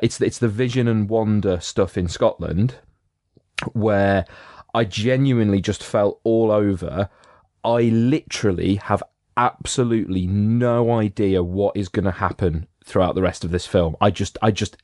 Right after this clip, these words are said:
you know, I, I've got guesses about thing, individual things that might happen, but I really do not know what is gonna happen. And that's, that's the feeling that I had throughout the day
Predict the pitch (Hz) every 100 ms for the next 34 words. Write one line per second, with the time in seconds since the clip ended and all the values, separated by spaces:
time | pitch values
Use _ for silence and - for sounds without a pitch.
0 | - 110 92 - 110 90 - - 117 139
1 | 120 - 123 131 127 110 101 107 - -
2 | 120 104 101 98 113 113 95 101 98 92
3 | - 98 90 - 104 95 76 82 - 90
4 | - 101 101 113 120 110 95 - 131 139
5 | 123 90 85 87 87 - - - - -
6 | 101 117 113 113 107 104 113 127 - -
7 | 82 - - - 120 139 156 - - 123
8 | 120 165 - 156 143 127 117 110 107 98
9 | 104 95 - - 113 110 101 - - 101
10 | 87 120 101 85 82